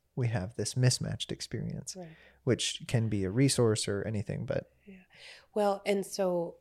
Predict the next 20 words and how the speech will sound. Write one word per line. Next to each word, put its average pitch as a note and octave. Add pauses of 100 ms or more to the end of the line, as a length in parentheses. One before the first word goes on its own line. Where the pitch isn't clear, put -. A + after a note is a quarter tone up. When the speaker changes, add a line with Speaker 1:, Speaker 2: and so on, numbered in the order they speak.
(120)
Speaker 2:
going G#3
back E3+
to -
that, D#3+
you F3
know, D#3
the D3+
importance D#3
of D#3
understanding D3+
that -
this -
is D#3
about D3
emotional D3+
learning E3 (100)
and D3 (100)
making E3
sure E3
that, D3+